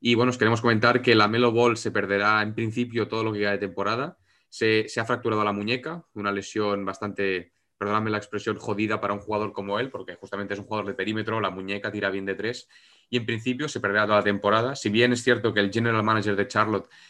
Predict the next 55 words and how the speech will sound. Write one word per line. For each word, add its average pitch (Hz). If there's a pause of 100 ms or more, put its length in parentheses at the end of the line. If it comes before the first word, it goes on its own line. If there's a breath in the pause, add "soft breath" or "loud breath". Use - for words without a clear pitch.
(220 loud breath)
dijo 113
que 107
en 104
principio 104
eran 104
optimistas 110
y 107
a 104
lo 98
mejor 107
podía 104
volver 98
al 95
final, 104 (360)
se -
cree 110
que 117
definitivamente 101
no 95
va 101
a 98
poder, 98
no 110
va 110
a 107
poder 104
debutar, 98 (260 soft breath)
no 117
va 120
a -
poder 123
jugar 117
lo 101
que 98
queda 107
de 101
temporada. 107 (240 soft breath)
Y, 107
bueno, 117
es 117
una 127
lástima 127
para 120
un 113
jugador 113
que -
optaba 110
al 104
rookie 110
del 104
año, 123
que 113
nos 98
hacía 113
disfrutar, 110